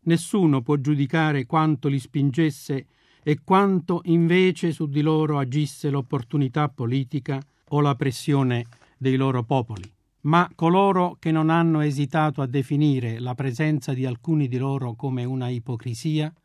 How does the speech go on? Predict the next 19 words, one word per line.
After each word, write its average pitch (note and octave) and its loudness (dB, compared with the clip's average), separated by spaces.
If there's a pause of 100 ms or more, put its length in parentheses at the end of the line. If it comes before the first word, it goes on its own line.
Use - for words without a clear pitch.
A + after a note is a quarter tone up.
(280)
non C3 2
hanno F3 4
tenuto D#3 2
conto E3 0
della C3+ -2
celebre D3 -2
massima D#3 -2 (400)
secondo E3+ 2
la D3 2
quale D#3+ 2
l'ipocrisia D3+ 0
è D#3 0
l'omaggio D3+ 2
che - -2
il C3+ 0
vizio D#3 -2
rende C3+ 0
alla C3 -2
virtù. A#2 -6